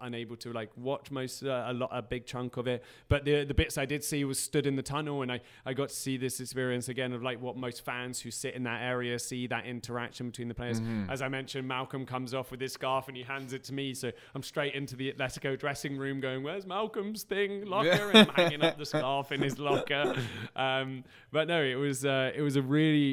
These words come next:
Speaker 1: it was a really interesting way to see game day, something that, you know, like, especially, like, on actual game day. Like, I've done stadium tours, I've seen the inside of
Speaker 2: Mm-hmm.
Speaker 1: stadiums, I've seen the inside of T D before, but seeing some, like, sheer professionals at work, seeing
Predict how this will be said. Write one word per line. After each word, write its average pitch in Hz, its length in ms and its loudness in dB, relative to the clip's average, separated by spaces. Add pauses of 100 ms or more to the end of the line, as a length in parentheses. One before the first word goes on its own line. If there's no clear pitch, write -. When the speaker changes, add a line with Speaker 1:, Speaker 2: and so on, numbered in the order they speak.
Speaker 1:
it 147 40 0
was 135 160 2
a 127 40 0
really 127 720 2 (160)
interesting 123 800 0
way 117 240 0
to 113 160 -6
see 127 320 0
game 127 320 2
day, 117 320 -2
something 117 560 -4
that, 113 220 -2 (340)
you 123 100 2
know, 117 200 4
like, 107 260 0
especially, 123 480 -4
like, 104 160 -4 (360)
on 127 380 0
actual 127 440 -4
game 113 280 -4
day. 107 160 -4
Like, 107 220 -6
I've 107 200 -10
done 113 200 -4
stadium 120 440 -2
tours, 107 280 -6
I've 107 100 -8
seen 107 200 -8
the 107 100 -4
inside 117 340 -4
of 110 60 -8
Speaker 2:
Mm-hmm. 113 100 -6 (180)
Speaker 1:
stadiums, 104 140 -10
I've 117 100 -4
seen 147 200 -4
the 143 80 -2
inside 127 320 -4
of 117 60 -8
T 120 180 -8
D 127 160 -4
before, 117 280 -6 (300)
but 131 140 -2
seeing 139 340 0
some, 127 260 -2
like, 117 240 -2
sheer 117 320 0
professionals 117 680 -4
at 110 80 -4
work, 113 380 -2
seeing 113 360 -6